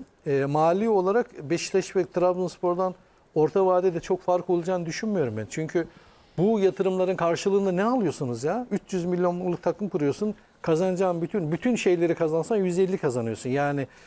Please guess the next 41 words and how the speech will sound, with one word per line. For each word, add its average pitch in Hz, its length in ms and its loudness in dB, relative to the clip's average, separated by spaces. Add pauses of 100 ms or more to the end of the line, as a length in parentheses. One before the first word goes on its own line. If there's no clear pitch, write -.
(120)
Şampiyon 151 640 -2
Ligi'nin 147 240 -2
de 160 80 2
kazandığını 135 600 0
varsayıyorum. 104 640 -4 (600)
En 156 120 0
son 135 220 -2
City - 300 -4
kazandı, 120 400 -2
yüz 170 160 0
otuz 170 280 -2
üç - 180 -12
milyon 170 420 0
euro 196 220 0
mu 180 120 -2
ne 190 60 -2
kazandı? 113 420 -2
Yani 117 120 -4
bütün 147 240 -4
gelir 139 240 0
oydu. 196 340 0 (300)
E, 127 100 -2
biz 156 160 -2
üç 208 160 -4
yüz 202 100 0
milyon 214 300 4
euro 220 140 4
harcıyoruz. 214 540 -2
Ne? 160 240 0 (500)
Ya 131 200 -4
bu 226 240 0
akıl 247 280 0
işi 220 220 -4
değil. 220 180 0
Yani 143 200 0
akıl 165 280 0
tutulması 226 500 -2
yaşanıyor. 220 520 0 (140)
Kendi 196 340 -2
içimizdeki 214 640 -2
rekabeti 220 640 -2